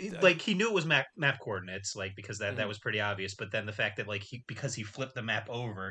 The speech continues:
Speaker 1: to show the numbers, like, oh,
Speaker 3: Yeah.
Speaker 1: we had to do it backwards.
Speaker 2: And not only that, but they spelled, like, it was numbers, but also, like, spelled out in
Speaker 3: Mm-hmm.
Speaker 2: sort of, like, leet speak, spelled out a word.
Speaker 3: Yeah.
Speaker 1: Yeah.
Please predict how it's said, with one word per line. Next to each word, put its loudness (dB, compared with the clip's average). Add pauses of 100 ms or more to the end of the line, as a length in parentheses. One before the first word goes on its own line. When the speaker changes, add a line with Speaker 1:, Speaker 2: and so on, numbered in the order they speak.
Speaker 1:
to -10
show -6
the -6
numbers, -6
like, -6
oh, 4
Speaker 3:
Yeah. 0
Speaker 1:
we -2
had -2
to -12
do -4
it -6
backwards. -2 (680)
Speaker 2:
And -2
not 8
only 10
that, 8
but 2
they 4
spelled, 4
like, 2
it -4
was 0 (240)
numbers, 4
but 2
also, 4
like, 2 (120)
spelled 2
out 2
in -4
Speaker 3:
Mm-hmm. -4
Speaker 2:
sort 2
of, 2
like, 2
leet 0
speak, -6
spelled -6
out -4
a -4
word. -2 (100)
Speaker 3:
Yeah. -2
Speaker 1:
Yeah. -2